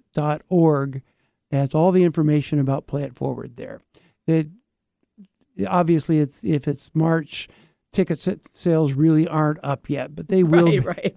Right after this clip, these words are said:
Speaker 2: but
Speaker 1: they will be
Speaker 2: they
Speaker 1: about
Speaker 2: will be,
Speaker 1: November.
Speaker 2: and this has gotta be the best party <laughs> ever, so.
Speaker 1: It's a great party.
Speaker 2: <laughs>
Speaker 1: If you, and if you donate enough money, you can. So we talked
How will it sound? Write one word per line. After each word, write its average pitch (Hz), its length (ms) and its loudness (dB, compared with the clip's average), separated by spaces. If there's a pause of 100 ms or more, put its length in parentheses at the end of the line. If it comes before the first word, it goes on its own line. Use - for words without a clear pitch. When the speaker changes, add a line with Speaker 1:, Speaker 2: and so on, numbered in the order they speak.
Speaker 2:
but 165 160 -2
Speaker 1:
they 226 120 6
will 185 240 6
be 151 220 4
Speaker 2:
they - 0 -
Speaker 1:
about 139 260 0
Speaker 2:
will 147 200 2
be, 151 60 2
Speaker 1:
November. 151 300 2
Speaker 2:
and 185 320 -2
this 220 200 -4
has 180 120 -12
gotta 190 240 -2
be 175 120 -4
the 156 80 -12
best 165 260 -10
party - 340 -6
<laughs> - 40 -2
ever, - 400 -2 (100)
so. - 180 -2
Speaker 1:
It's 208 220 4
a 180 120 4
great 156 500 0
party. 131 380 -4 (160)
Speaker 2:
<laughs> - 40 -10 (140)
Speaker 1:
If 156 140 0
you, 240 260 6 (200)
and 170 120 6
if 160 240 4
you 233 420 4 (560)
donate 180 600 4 (180)
enough 170 340 0
money, 180 460 2 (560)
you 190 280 2
can. 160 500 0 (480)
So 151 380 2 (240)
we 170 120 2
talked 160 480 -4